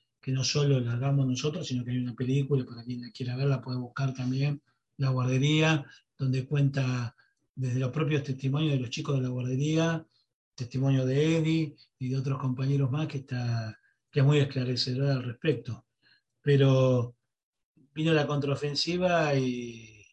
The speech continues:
y también fuiste protagonista en estos tiempos, lamentablemente, del juicio a los milicos por el tema de la contraofensiva y las aberraciones que hicieron, y hablaba de la colaboración internacional, y tu compañera de ese entonces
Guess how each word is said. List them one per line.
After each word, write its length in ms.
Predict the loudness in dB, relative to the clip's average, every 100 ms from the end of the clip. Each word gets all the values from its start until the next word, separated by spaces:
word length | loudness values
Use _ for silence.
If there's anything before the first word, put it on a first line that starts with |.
| _ _ _ _ _ _ _ _
y 140 | -10
también 420 | -6 -4 0 0 -2
fuiste 260 | -4 -4
protagonista 720 | -4 -2 -2 0 2 0 0
en 80 | 0
estos 240 | 0 -2
tiempos, 580 | 0 0 2 0 -2 -4 _ _ _
lamentablemente, 1120 | -4 -2 0 2 4 4 4 2 2 -2 -4 _ _ _
del 260 | -4 -2 -2
juicio 1200 | -2 -2 2 0 0 -2 -4 -4 -6 -8 -12 -16 _ _ _ _ -4
a 100 | -2
los 840 | -2 -2 -4 -4 -6 -12 -20 -10
milicos 500 | -4 0 0 0 -2
por 140 | -2 -2
el 100 | -2
tema 300 | -2 0 0
de 80 | -2
la 100 | -4
contraofensiva 880 | -8 -10 -12 -8 -4 0 2 2
y 80 | 0
las 200 | -6 -10
aberraciones 540 | -10 -10 -10 -6 -6 -6
que 80 | -4
hicieron, 380 | 0 0 0 -2 -12 -10
y 100 | -2
hablaba 400 | 2 4 4 4
de 100 | 2
la 100 | 0
colaboración 580 | -2 -4 -2 -4 -2 -2
internacional, 760 | 0 0 0 0 0 0 -2 -6 _ _ _
y 120 | -6
tu 140 | 0 0
compañera 580 | 2 2 4 2 2 0
de 100 | -2
ese 160 | -2
entonces 580 | -2 -2 -2 -2 -4